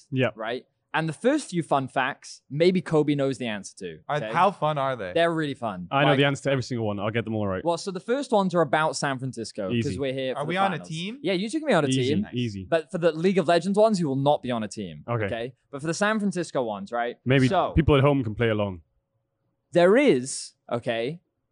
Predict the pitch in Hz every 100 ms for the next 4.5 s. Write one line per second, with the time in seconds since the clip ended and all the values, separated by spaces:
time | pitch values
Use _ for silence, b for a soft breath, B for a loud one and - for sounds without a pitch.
0 | _ 147 143 - 170 110 - - - _
1 | _ _ - 139 113 113 - _ _ _
2 | - 131 131 117 110 117 - 98 80 -
3 | 110 - _ - 143 156 151 143 131 123
4 | 113 104 82 104 95